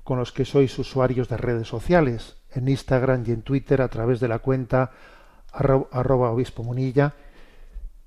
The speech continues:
y a los que sois seguidores de Facebook a través del muro que lleva mi nombre personal, el de José Ignacio Munilla. Los programas anteriores están a vuestra disposición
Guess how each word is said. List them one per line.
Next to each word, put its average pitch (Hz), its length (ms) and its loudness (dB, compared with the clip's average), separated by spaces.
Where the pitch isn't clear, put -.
y 127 440 2
a 131 80 -4
los 120 140 -4
que 131 100 -4
sois 135 240 4
seguidores 131 540 4
de 127 240 4
Facebook 135 520 2
a 120 40 0
través 117 400 0
del 120 120 2
muro 127 300 0
que 123 80 -2
lleva 123 220 2
mi 123 120 -4
nombre 127 280 0
personal, 123 640 -2
el 120 120 -10
de 117 100 -6
José 117 280 -6
Ignacio 113 360 -6
Munilla. 113 480 -8
Los 123 100 -6
programas 139 420 2
anteriores 143 640 4
están 131 280 -2
a 127 60 0
vuestra 123 300 -2
disposición 147 920 -2